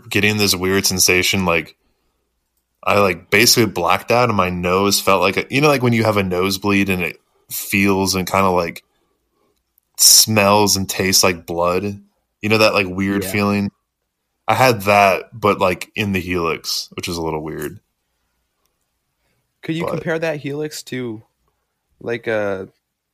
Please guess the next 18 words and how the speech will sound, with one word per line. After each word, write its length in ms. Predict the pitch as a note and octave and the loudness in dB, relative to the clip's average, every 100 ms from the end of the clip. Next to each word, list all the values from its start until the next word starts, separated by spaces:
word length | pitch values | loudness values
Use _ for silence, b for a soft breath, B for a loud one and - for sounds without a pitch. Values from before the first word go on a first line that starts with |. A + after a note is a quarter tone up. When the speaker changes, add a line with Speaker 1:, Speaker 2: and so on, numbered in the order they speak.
| _ _ _ _ | _ _ _ _
Speaker 2:
the 200 | A2 G2+ | -8 -6
final 280 | - A#2 A2+ | -6 -6 -6
Helix 360 | A2+ A2 - | -6 -8 -8
on 140 | G#2 G2+ | -10 -8
the 80 | F2+ | -6
Batman 420 | G2+ - D3 E3+ | -6 -6 -10 -14
clones? 380 | E3 E3+ F#3 - | -12 -12 -12 -10
Is 140 | A2 | -6
it 240 | G2+ - G2+ | -6 -6 -6
that 200 | G#2 B2 | -4 -4
intense, 440 | C#3 D3 D#3+ - | -8 -10 -10 -10
or 200 | G#2 G2 | -8 -6
is, 200 | F#2+ - - | -8 -12 -12
would 180 | G2+ G2 | -10 -8
you 60 | |
say 140 | F#2+ G2 | -6 -6
it's 160 | F2+ | -6
more? 340 | G2 F#2 F#2 | -10 -12 -14